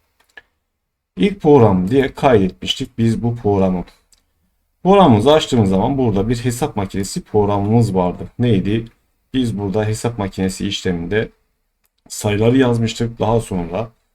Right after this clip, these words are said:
sayıların yine çıktısını vermiştik. Sonrasında toplama işlemini yapmıştık. Sonrasında çarpma işlemini yapmıştık. Bu işlemleri yaparken input'u öğrendikten sonra da ne yapmıştık? Buradaki verileri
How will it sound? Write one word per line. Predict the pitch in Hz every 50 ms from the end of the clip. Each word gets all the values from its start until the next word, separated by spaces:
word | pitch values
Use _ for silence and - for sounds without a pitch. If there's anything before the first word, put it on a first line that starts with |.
| _ _
sayıların | - - 220 208 - - 214 214 110 117 120
yine | 110 98 95 92
çıktısını | - - - _ - 92 - - 107 123 127 110
vermiştik. | 92 80 76 76 - - - 117 117 -
Sonrasında | - - 147 131 104 95 - - - 85 80 90 101
toplama | - - - 107 101 - - - 98 120 120 95
işlemini | 90 - - - 82 82 82 85
yapmıştık. | 90 92 - - 85 - - - 113 117 117 -
Sonrasında | - - - 123 104 85 - - - 85 85 101 120 135 - - _ _ _ _ _ _ _
çarpma | - - - 107 104 95 - - 110 120 127 127 - - -
işlemini | 104 95 - - 85 82 82 95 120 120 120 - -
yapmıştık. | - 101 92 - _ - 90 - - - - - _ _ _ _ _ _ _ _ _ _ _ _ -
Bu | 147 180
işlemleri | 175 - - 156 127 113 101 95 87 92
yaparken | 107 127 123 - 113 92 - - 95 92 - - - _ _ _ _ _ _ _
input'u | 123 135 147 143 143 127 113 - 90
öğrendikten | 92 104 110 117 110 110 92 - - 92 85 -
sonra | - - 127 113 98 87
da | 85 87
ne | 104 117
yapmıştık? | 117 101 - - - - - - 135 120 - _
Buradaki | 143 156 151 117 98 90 - - 90 85 85
verileri | 101 117 123 120 104 92 85 98 120 139 143